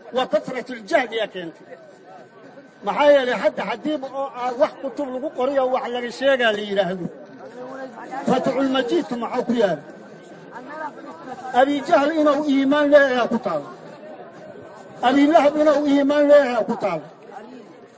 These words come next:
Nabi Ilaahayna waa u diiday. Maxaa ku yaala? "رقى ذروة المجد الذي لم يرقى غيره." Cibaaradaas kama baxaysa.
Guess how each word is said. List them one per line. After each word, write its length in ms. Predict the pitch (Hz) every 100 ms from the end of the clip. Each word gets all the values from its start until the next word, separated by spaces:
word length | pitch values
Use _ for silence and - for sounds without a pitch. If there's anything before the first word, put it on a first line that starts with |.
| - - - - - - - -
Nabi 280 | 185 220 269
Ilaahayna 480 | 262 254 254 240 233
waa 140 | 226
u 120 | 220 226
diiday. 360 | 185 185 160 - - - - 190 185 370 - - - - - - - -
Maxaa 380 | 196 233 214 294
ku 120 | 285
yaala? 360 | 294 254 185 151 - - - - - -
"رقى 360 | - 247 269 285
ذروة 360 | 269 294 285 262
المجد 480 | 254 254 277 269 -
الذي 400 | 254 269 277 269
لم 180 | 254 269
يرقى 300 | 262 247 254
غيره." 340 | 240 269 262 233 247
Cibaaradaas 600 | 247 247 254 302 294 233 - - - - -
kama 240 | - 269 262
baxaysa. 540 | 277 269 262 240 -